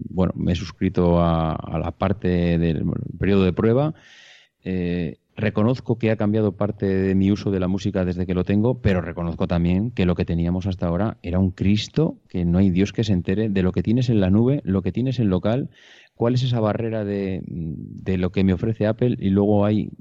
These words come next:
las diferentes secciones, el para ti, el nuevo. No tengo muy claro dónde tengo que ir a buscar cada cosa. He visto las nuevas pantallas, eh, la chica esta que salió,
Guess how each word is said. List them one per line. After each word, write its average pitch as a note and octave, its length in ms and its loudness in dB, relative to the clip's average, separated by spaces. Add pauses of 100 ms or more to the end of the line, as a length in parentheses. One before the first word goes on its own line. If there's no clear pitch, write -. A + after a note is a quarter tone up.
(240)
las F#2 220 0
diferentes G2+ 380 2
secciones, A2+ 500 2
el F2+ 140 0
para F2 300 -4
ti, A#2+ 300 0
el F#2+ 160 4
nuevo. A#2+ 440 4 (1000)
No G#2 160 2
tengo A2+ 340 2
muy F#2+ 160 4
claro A2 260 2
dónde G2+ 240 4
tengo G2+ 220 0
que G#2 80 -2
ir G2+ 60 2
a F#2 40 2
buscar F#2 260 -2
cada E2 220 -6
cosa. D#2+ 300 -10 (520)
He A#2+ 60 2
visto C3+ 240 2
las A#2+ 140 0
nuevas A#2 240 2
pantallas, B2 720 -2
eh, F2+ 520 0
la F2 120 -2
chica G#2 240 -2
esta G2+ 160 -2
que F#2+ 100 0
salió, F#2 720 4